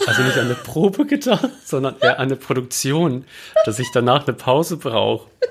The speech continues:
Und ich find's wirklich, <laughs> wir brauchen eine Pause. Ich find's wirklich verrückt. Also dadurch, dass ich ja nicht angestellt bin an einem Theater,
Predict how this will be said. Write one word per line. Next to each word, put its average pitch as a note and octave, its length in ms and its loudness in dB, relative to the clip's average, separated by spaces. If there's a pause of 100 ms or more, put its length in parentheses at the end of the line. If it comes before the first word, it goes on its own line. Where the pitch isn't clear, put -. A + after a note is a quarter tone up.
(640)
Und B2+ 160 4
ich - 120 -6
find's - 400 0
wirklich, D#3+ 500 0 (1900)
<laughs> - 1400 -4
wir F#3 320 0
brauchen E3 440 -2
eine F3 80 -4
Pause. G#3 640 -2 (1700)
Ich - 160 -6
find's - 360 0
wirklich F3 560 -2 (380)
verrückt. C#3 520 0
Also A#2 140 0
dadurch, C3+ 280 2
dass B2 160 -2
ich A2+ 80 -8
ja B2+ 60 0
nicht A2+ 260 -2
angestellt B2+ 580 0
bin G#2 120 0
an G#2+ 140 -2
einem G#2 120 0
Theater, A2 580 -2